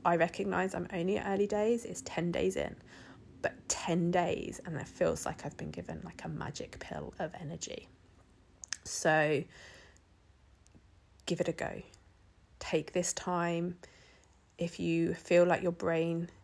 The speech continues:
is overwhelmed and exhausted, have a little check-in with your day and notice what you're doing to allow it to rest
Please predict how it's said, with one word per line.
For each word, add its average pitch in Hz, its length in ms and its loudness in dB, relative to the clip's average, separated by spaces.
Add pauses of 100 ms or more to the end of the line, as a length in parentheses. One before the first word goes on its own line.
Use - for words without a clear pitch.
(100)
is 165 260 -2
overwhelmed 165 580 0
and 190 80 -2
exhausted, 170 720 -6 (420)
have 160 220 -4
a 170 40 0
little 180 220 -2
check-in 160 420 -6
with 156 160 -6
your 165 80 -2
day 160 560 0 (520)
and 170 200 0
notice 160 880 -2 (880)
what 165 440 2
you're 156 260 -4
doing 151 580 -2 (960)
to 160 180 -6 (180)
allow 151 280 2
it - 120 -12
to 143 100 -6
rest - 560 -10